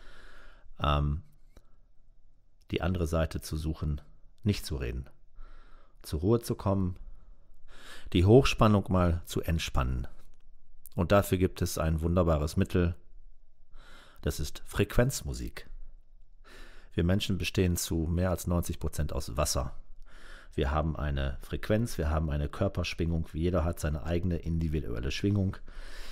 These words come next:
Jede Stimmung, jede Stimme, jede Stimmung macht Schwingung und, ähm, katapultiert uns in ein, ja, gewisses Bewusstsein. Ob von Stress, Frieden, Ruhe oder Gelassenheit.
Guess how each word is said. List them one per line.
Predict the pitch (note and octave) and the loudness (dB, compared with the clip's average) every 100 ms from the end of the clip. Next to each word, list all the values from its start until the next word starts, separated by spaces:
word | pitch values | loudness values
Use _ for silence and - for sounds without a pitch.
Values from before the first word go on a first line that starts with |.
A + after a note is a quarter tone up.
| - | -4
Jede | - G#2+ A2+ | 6 8 8
Stimmung, | - F3 G#3+ G#3+ - - - - - - - - - - - - | 12 12 12 8 2 -4 -2 -2 0 -2 -2 -4 -6 -8 -6 -8
jede | - G#2 G2 | 2 6 6
Stimme, | - C#3 C#3 C#3 - | 10 12 12 8 6
jede | F#2 F#2 | 6 6
Stimmung | - B2 A#2 A#2 - - | 8 10 10 6 2 4
macht | F#2+ - | 4 4
Schwingung | - G2+ G2 F#2+ - - - - - - - - - - | 4 6 6 4 0 -8 -10 -10 -10 -12 -14 -12 -8 2
und, | F2+ F2 - F#2+ | 4 4 4 6
ähm, | F2 E2+ E2 E2+ - - - | 8 8 4 0 -8 -14 -2
katapultiert | - F2 E2 E2+ D#2+ D#2+ | 0 2 2 2 2 2
uns | D#2+ D#2 | 2 0
in | D2 | 0
ein, | C#2 C#2 C#2 - - | 2 2 2 -4 -8
ja, | - F2+ | 4 4
gewisses | E2+ D#2+ F2 - | 6 0 -2 -2
Bewusstsein. | E2+ D2+ D#2+ - B1+ B1 - - - - - - | -2 0 -2 -2 -4 -4 -6 -10 -12 -12 -14 -10
Ob | - D2+ | -4 -4
von | - D#2 | 0 -2
Stress, | - C#3 C#3+ - - - - - - - - - | 4 6 6 0 -6 -10 -10 -12 -12 -12 -12 -12
Frieden, | - - A2 A2 | 2 6 8 8
Ruhe | F#2 E2+ E2+ E2 - | 4 4 6 4 0
oder | - E2+ | 2 2
Gelassenheit. | D#2+ D2 - C#2 D2+ A#1 | 4 0 0 -2 -4 -6